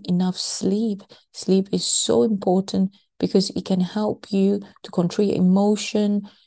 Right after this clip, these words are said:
When you sleep, you heal. It helps you to think properly, able to organize your memory or improve your executive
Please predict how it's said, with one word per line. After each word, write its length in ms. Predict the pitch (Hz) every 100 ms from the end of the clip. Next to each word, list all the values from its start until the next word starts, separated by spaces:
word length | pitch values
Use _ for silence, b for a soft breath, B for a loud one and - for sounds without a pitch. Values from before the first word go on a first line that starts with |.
| _ -
When 180 | 180
you 140 | 180 175
sleep, 420 | - 208 202 196
you 180 | 175 170
heal. 680 | - - - 208 214 254 285 _ _ b b _
It 100 | 190
helps 360 | 185 202 202 -
you 160 | 202
to 340 | 196 - 190 190
think 580 | - - 247 247 247 -
properly, 680 | - 226 - 233 240 285 B B B -
able 380 | 196 190 214 208
to 160 | -
organize 640 | - 180 190 196 196 190
your 100 | 185
memory 560 | 185 185 208 214 226 233 B B B _
or 380 | 180 180 180 - _
improve 540 | 190 180 - 240 233
your 120 | 214 -
executive 1040 | 190 - - 196 - 190 190 - 196 196